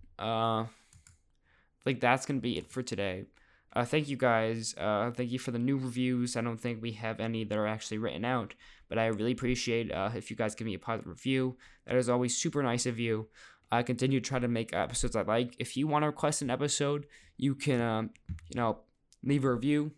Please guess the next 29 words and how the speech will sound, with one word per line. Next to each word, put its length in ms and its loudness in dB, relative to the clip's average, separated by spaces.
hopefully 320 0
a 60 4
positive 420 4
one, 360 4
and 160 2
say 220 2
it 140 2
in 80 -2
there. 420 2
Or 200 8
you 120 6
can 200 -2
email 280 4
me 260 2
at 260 -2
Y 220 6
T 320 0
dot 380 -2
with 480 -4
dot 440 -4
the 440 0
dot 400 0
boys 360 2
dot 220 -12
podcast 840 -2
at 320 4
gmail 500 0
dot 220 0
com. 320 -10